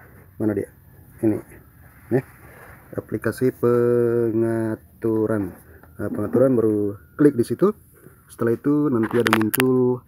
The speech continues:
eh, kartu dual sim. Itu diklik lagi, teman-teman ya.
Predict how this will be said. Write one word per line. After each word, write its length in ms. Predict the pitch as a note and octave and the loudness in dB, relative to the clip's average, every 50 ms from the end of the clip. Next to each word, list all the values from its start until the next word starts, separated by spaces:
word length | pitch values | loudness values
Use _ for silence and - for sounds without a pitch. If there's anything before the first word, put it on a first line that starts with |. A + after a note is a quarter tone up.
| _ _ _ _ _ _ - - - - | _ _ _ _ _ _ -20 -20 -18 -8
eh, 480 | B2 A2+ A2+ A2+ A2+ A2+ A2+ G#2+ G2+ | -6 -4 -2 -2 -2 -2 -2 -4 -4
kartu 960 | - - A#2+ A#2 - - _ _ _ _ - - C#3 C3+ C3+ C#3 C3+ C3 A#2+ | -4 -4 -4 -4 -4 -8 _ _ _ _ -6 0 2 4 4 4 2 2 2
dual 400 | A#2+ C3 C3 B2 B2 B2 B2 B2 | 4 4 4 6 6 6 4 2
sim. 400 | A#2+ - D3+ C3+ A2+ F#2+ E2+ - - _ _ _ - | 2 2 2 2 2 2 -2 -8 -18 _ _ _ -8
Itu 80 | - - | -6 -2
diklik 320 | - B2 A#2+ - A#2 A2 | -2 -2 0 0 0 0
lagi, 240 | - A2 G#2+ G#2+ G#2+ | 0 0 0 -2 -2
teman-teman 320 | - G#2+ G2+ G2 G#2 A#2+ | -2 -4 -4 -2 -2 -2
ya. 80 | D3+ - | -2 -4